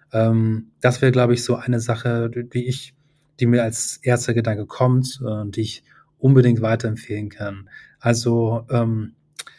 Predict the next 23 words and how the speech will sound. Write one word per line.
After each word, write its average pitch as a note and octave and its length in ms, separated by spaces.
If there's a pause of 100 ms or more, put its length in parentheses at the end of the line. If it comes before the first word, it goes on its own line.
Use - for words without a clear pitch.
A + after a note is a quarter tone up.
(380)
eine C3 280
Stunde, C3 260
<laughs> - 680
eine C3 240
Stunde C3 320
TikTok C3 360
in B2+ 60
der A#2+ 140
Woche A#2 280
reicht B2 300
da A#2+ 100
nicht, B2+ 240
ein A2+ 120
bisschen A2 280
mehr. A#2+ 380 (480)
Ähm, A2+ 580 (200)
den, B2+ 440
den B2 200
Kanälen B2+ 520
folgen, B2+ 400
den A#2+ 160
Jugendlichen B2+ 520
folgen, A#2+ 540